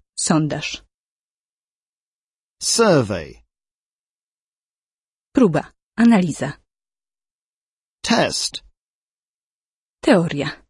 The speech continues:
Speaker 2: Theory.
Speaker 1: Czasowniki. Analizować, przeprowadzać analizę.
Speaker 2: Analyze.
Speaker 1: Potwierdzić.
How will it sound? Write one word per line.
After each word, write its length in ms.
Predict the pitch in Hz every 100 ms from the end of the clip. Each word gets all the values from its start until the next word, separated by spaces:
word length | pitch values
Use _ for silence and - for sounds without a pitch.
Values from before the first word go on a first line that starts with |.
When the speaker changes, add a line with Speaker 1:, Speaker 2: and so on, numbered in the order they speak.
| _ _ _ _ _ _ _ _ _ _ _ - -
Speaker 2:
Theory. 500 | 214 170 110 82 - _ _ _ _ _ _ _ _ _ _ _ _ _ _ _ _ _ _ _ _ _ _ _
Speaker 1:
Czasowniki. 840 | - 294 269 202 151 - - 98 - _ _ _ _ _ _ _ _ _ -
Analizować, 960 | 269 269 214 160 139 143 - - - -
przeprowadzać 560 | - 220 233 240 214 196 -
analizę. 680 | 175 156 147 147 - 151 _ _ _ _ _ _ _ _ _ _ _ _ _ _ _ _ _ _ -
Speaker 2:
Analyze. 920 | 220 180 127 87 76 - 76 - - _ _ _ _ _ _ _ _ _ _ _ _ _ _ _ _ _ _ _ _ _ _ _ _ _ _ _ _ _ _ _ -
Speaker 1:
Potwierdzić. 960 | 294 - 160 156 151 - - - -